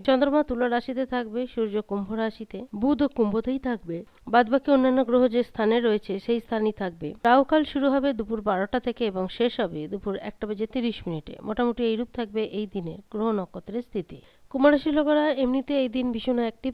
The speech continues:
থাকবেন, কার্যক্ষেত্রের পরিধি বাড়বে, দায়িত্ব ও চাপও যথেষ্ট বাড়বে। যারা ক্রিয়েটিভ কাজকর্ম করতে ভালোবাসেন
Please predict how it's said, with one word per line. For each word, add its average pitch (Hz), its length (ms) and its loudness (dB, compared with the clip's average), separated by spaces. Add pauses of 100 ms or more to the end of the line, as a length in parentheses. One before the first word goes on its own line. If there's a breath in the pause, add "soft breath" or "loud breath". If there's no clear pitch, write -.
(100)
থাকবেন, 240 300 0 (160)
কার্যক্ষেত্রের 226 680 -2
পরিধি 208 300 -4
বাড়বে, 214 400 0 (680 soft breath)
দায়িত্ব 214 360 2 (140)
ও 220 120 0
চাপও 202 480 -4
যথেষ্ট 196 420 -4
বাড়বে। 214 340 0 (200)
যারা 277 240 8
ক্রিয়েটিভ 294 460 0
কাজকর্ম 269 500 2
করতে 262 300 -2
ভালোবাসেন 214 600 0